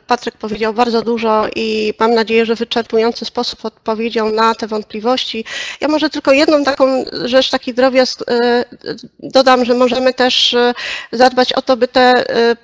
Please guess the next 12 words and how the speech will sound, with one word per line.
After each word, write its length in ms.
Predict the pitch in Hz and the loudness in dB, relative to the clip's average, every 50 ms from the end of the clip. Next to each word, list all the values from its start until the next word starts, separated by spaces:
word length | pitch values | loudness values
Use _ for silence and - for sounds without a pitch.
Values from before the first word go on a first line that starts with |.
| - - 208 | -14 -6 0
zabezpieczenia 680 | 226 247 214 254 247 - 262 262 - 269 262 254 240 | 0 2 4 2 2 0 0 2 4 4 4 4 4
było 180 | 226 247 247 | 2 0 0
kilkupoziomowe, 880 | 254 - - 254 - - 247 - 254 240 254 247 247 240 233 208 196 190 | 0 -2 -4 -6 -6 -8 -8 -6 -2 2 2 4 4 4 2 2 0 -4
to 100 | - 202 | -4 -4
znaczy, 320 | 202 220 226 226 - - | -4 -4 -4 -2 -2 0
e, 380 | 240 240 233 226 - - 233 233 | 0 0 0 0 0 0 0 2
nie 140 | 240 247 254 | 2 2 2
tylko 240 | - 262 - 262 247 | 2 0 2 2 2
zadbać 360 | 247 247 220 220 233 233 - | 2 2 2 0 -2 -2 -2
o 100 | - 247 | -4 -4
to, 140 | - 240 233 | -4 -4 -2
żeby 320 | 226 233 214 226 226 226 | -2 -2 0 2 2 4